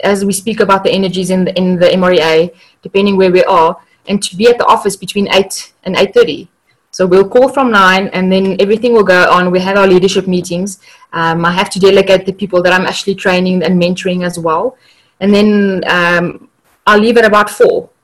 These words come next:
because I need to beat the traffic to get to my appointments, which is about a half an hour's drive back, and then get home just before nine.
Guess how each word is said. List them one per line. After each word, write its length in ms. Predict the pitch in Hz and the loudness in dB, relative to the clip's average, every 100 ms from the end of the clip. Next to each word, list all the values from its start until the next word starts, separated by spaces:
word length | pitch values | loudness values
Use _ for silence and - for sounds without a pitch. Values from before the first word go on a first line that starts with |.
| _ | _
because 280 | 185 214 196 | -6 -2 0
I 60 | |
need 200 | 196 220 | 0 -2
to 80 | 220 | -4
beat 200 | 180 226 | -4 -2
the 160 | 208 - | -2 0
traffic 600 | 254 247 180 185 - _ - | -2 0 -2 -4 -10 _ -6
to 60 | |
get 160 | 175 190 | -2 0
to 80 | 208 | 2
my 160 | 185 | 2
appointments, 580 | 185 226 196 190 175 - | 2 -2 -2 -4 -8 -6
which 180 | 185 - | -8 -8
is 100 | 175 | -6
about 180 | 180 180 | -2 -2
a 40 | |
half 200 | 185 185 | -2 -4
an 80 | 185 | -2
hour's 160 | 175 | -2
drive 260 | 180 175 175 | -2 -4 -4
back, 320 | - - - | -8 -8 -12
and 140 | - 185 | -6 -2
then 160 | 190 | 0
get 140 | 190 202 | 0 0
home 260 | 185 196 | 0 -2
just 220 | 190 208 - | -4 -10 -12
before 240 | - 208 | -10 -4
nine. 420 | 233 254 156 170 | 0 0 0 -4